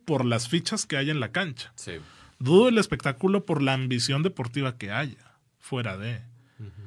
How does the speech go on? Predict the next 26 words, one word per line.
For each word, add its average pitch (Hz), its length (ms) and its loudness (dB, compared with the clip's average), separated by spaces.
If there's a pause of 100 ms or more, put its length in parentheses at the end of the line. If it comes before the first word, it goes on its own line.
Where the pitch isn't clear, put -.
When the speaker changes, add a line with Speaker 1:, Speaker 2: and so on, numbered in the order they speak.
(580)
Speaker 1:
Y 139 100 0
no, 139 380 0
no 127 180 -6
creo 123 160 -4
que 131 120 -10
la, 107 420 -8 (180)
lo 107 340 -8
haya, 127 300 -6
güey, 80 180 -18
la 98 120 -8
verdad. 117 360 -4
Entonces, 127 680 -2 (720)
esto, 165 400 2
por 160 140 0
un 165 120 6
lado, 160 200 6
lo 156 80 4
de 151 80 4
la 143 80 -2
Superliga, 147 560 0
no 139 240 -2
se 139 160 -2
va 127 280 0
a 120 240 -2
rendir 104 380 -4
Florentino. 139 760 -4